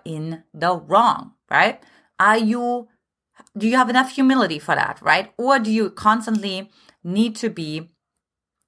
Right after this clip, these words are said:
in the right? Really great example here. Again, I'm gonna bring another example from Below Deck. I know I'm just, like, <laughs> I'm like the spokesperson of Below Deck, I feel.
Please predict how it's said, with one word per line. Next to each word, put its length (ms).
in 140
the 120
right? 300
Really 260
great 220
example 400
here. 160
Again, 400
I'm 120
gonna 160
bring 220
another 240
example 400
from 480
Below 300
Deck. 420
I 60
know 120
I'm 120
just, 300
like, 140
<laughs> 120
I'm 60
like 180
the 80
spokesperson 560
of 120
Below 220
Deck, 180
I 120
feel. 260